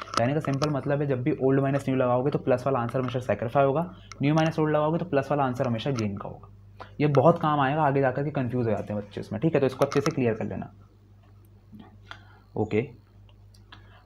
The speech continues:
तो A and B are pro-, partners in a firm sharing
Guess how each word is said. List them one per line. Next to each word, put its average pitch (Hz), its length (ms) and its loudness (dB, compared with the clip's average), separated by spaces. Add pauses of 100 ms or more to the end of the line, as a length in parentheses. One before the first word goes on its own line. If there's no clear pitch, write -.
(120)
तो 143 240 2
A 170 180 12
and 202 120 10
B 170 80 6
are 180 200 10
pro-, 135 480 8 (140)
partners 156 560 8
in 156 80 4
a 156 80 4
firm 143 300 2
sharing 147 320 4